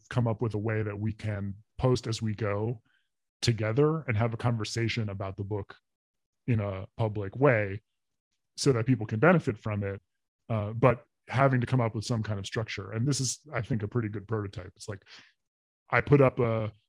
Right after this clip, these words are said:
tweet that's like, "Chapter one, whatever it's about," and then below that is the conversation about that chapter, and then we do the next one, the next one, the next one till we're done. So it was, uh, both a Twitter experiment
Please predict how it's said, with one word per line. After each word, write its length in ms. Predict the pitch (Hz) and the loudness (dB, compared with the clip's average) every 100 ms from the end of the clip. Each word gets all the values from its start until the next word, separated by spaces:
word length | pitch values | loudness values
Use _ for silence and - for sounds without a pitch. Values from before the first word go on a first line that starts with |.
| _ | _
tweet 220 | - 135 123 | 0 2 0
that's 180 | 113 | -6
like, 120 | 110 107 | -6 0
"Chapter 380 | 135 120 - | 0 0 0
one, 560 | 110 113 110 104 101 95 _ _ | -2 -2 -2 -4 -6 -8 _ _
whatever 460 | - 120 113 101 104 | -6 -2 0 -2 -4
it's 120 | 92 | -6
about," 360 | 101 113 104 - | -4 -2 -2 -4
and 120 | 107 | -6
then 120 | 98 | -6
below 320 | 95 101 104 | -6 -6 -6
that 240 | 101 95 101 127 | -6 -8 -10 -12
is 120 | 104 | -10
the 60 | |
conversation 580 | 107 95 95 101 95 95 | -10 -10 -10 -10 -10 -10
about 240 | 95 95 98 | -10 -10 -6
that 240 | 101 117 | -6 -6
chapter, 360 | 113 101 - 92 | -8 -8 -10 -12
and 100 | 90 | -12
then 60 | |
we 80 | 90 | -12
do 120 | 90 | -12
the 80 | 90 | -12
next 240 | 92 95 | -14 -14
one, 160 | 95 92 | -14 -14
the 80 | 90 | -14
next 220 | 95 95 | -14 -14
one, 120 | 98 95 | -14 -14
the 100 | 95 | -14
next 180 | 92 | -14
one 120 | 104 95 | -16 -16
till 140 | 98 | -16
we're 100 | 95 | -16
done. 180 | 98 104 _ _ _ _ _ _ _ _ _ | -16 -18 _ _ _ _ _ _ _ _ _
So 240 | - 95 95 107 _ _ - | -10 -10 -10 -14 _ _ -8
it 80 | |
was, 240 | 104 95 104 | -6 -6 -6
uh, 200 | 113 98 | -8 -2
both 300 | 117 135 127 | 6 6 6
a 40 | |
Twitter 380 | 113 139 127 117 | 4 4 4 2
experiment 640 | 110 - 120 107 104 101 | -2 -2 -2 -2 -4 -6